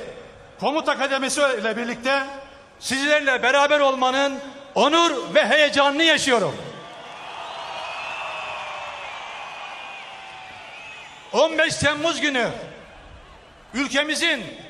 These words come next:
tüm kurum ve kuruluşlarıyla birlikte Türk Silahlı Kuvvetlerine sızmış bir grup illegal çete mensubu terörist hain Fethullahçı terör örgütü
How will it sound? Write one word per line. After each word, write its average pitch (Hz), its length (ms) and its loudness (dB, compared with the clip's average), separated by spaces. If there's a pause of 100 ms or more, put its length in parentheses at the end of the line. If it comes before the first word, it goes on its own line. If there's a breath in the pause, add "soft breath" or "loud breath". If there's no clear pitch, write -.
(200)
tüm 302 460 -2
kurum 294 480 -2
ve 294 100 2
kuruluşlarıyla 294 680 0
birlikte 262 460 -2 (880)
Türk 349 240 2
Silahlı 294 480 2
Kuvvetlerine 294 580 2
sızmış 277 560 -2 (2250)
bir 330 240 2
grup 302 300 2 (440)
illegal 285 520 0
çete 285 400 0 (300)
mensubu 269 760 -2 (140)
terörist 285 460 2
hain 294 500 4 (800)
Fethullahçı 302 680 4
terör 330 360 4
örgütü 311 480 0